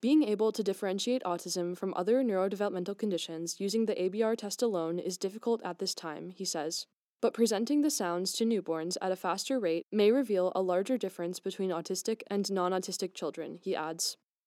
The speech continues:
"For now, the method is far from use as a clinical biomarker, and it's unlikely that a clinician without special training could use it,"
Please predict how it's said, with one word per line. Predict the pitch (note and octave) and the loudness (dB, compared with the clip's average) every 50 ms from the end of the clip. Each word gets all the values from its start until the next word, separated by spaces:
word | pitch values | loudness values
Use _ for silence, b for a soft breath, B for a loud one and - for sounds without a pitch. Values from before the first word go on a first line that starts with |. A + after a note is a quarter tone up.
| _ _ _ | _ _ _
"For | - - C#4 C#4+ | -2 2 4 6
now, | C4 G#3+ F3+ E3+ F3 F#3 F#3+ | 6 6 4 2 0 0 0
the | G3+ G#3 | 2 2
method | G#3+ G3+ G#3 - A#3+ G3+ | 2 2 2 2 2 2
is | A3 G#3 - | 2 0 0
far | - - F#3+ G3 A3 A#3 | 0 0 2 2 2 2
from | - D4 C#4 | 2 2 4
use | A#3+ F#3 E3+ F3 F3+ - | 4 4 2 2 0 0
as | - G3 G#3 | -2 0 -2
a | G#3 | -2
clinical | G#3 - F#3+ G3 G3+ A#3+ B3 | 0 -2 -2 -2 -2 -2 -2
biomarker, | G#3 F#3+ E3+ E3+ E3+ E3+ E3 E3 E3+ - - E3+ E3+ E3+ F3 _ _ _ | 0 0 0 0 0 0 -2 -2 -4 -4 -2 -2 -2 -2 -4 _ _ _
and | - A3+ A3 | 2 6 6
it's | A3+ A3+ - | 6 6 6
unlikely | A#3+ A3+ G3 F#3 G#3 - - B3+ | 4 2 2 2 0 0 -2 0
that | B3 A#3 G#3 | 0 2 0
a | G#3 | 0
clinician | G#3 - G3+ F#3 F#3 - G3+ F#3+ | 0 -2 -2 -2 -2 -2 -2 0
without | F3+ F3 F3 F3+ F#3 G3+ - - | 0 0 2 2 0 0 0 -2
special | - A#3 A3 - A#3+ A3+ | -4 -2 -2 0 -2 -2
training | - G3 F3 F3 F3 F3 F3+ | -2 -2 -2 -2 -2 -2 -4
could | - F#3+ F3 | -4 -4 -2
use | F3 E3+ E3 - | 0 0 0 0
it," | D#3 - - | -4 -6 -8